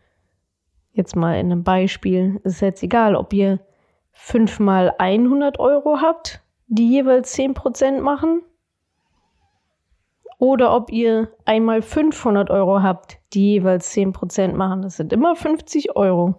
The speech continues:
zehn Euro plus zehn Euro plus zehn Euro plus zehn Euro zehn Euro sind auch fünfzig Euro und einmal fünfzig Euro. Das Argument ist also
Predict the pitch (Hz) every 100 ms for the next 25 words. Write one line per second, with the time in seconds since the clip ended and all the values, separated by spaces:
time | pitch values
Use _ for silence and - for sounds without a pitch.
0 | _ _ _ _ _ _ _ _ _ _
1 | _ _ _ _ _ _ _ _ _ -
2 | - 175 220 - 294 311 302 190 180 -
3 | 208 214 202 196 185 185 196 185 - 190
4 | 185 185 180 175 - 196 208 294 320 320
5 | 311 320 - 302 339 285 311 349 339 208
6 | 196 - 185 226 269 - 294 - 294 285
7 | 285 285 277 - 220 208 190 175 - 175
8 | - - - - - _ _ _ _ _
9 | _ _ _ _ _ _ _ _ _ _
10 | _ _ _ _ _ _ _ _ _ _
11 | _ _ _ _ - 196 - - 269 294
12 | 294 294 302 - - 269 277 277 277 285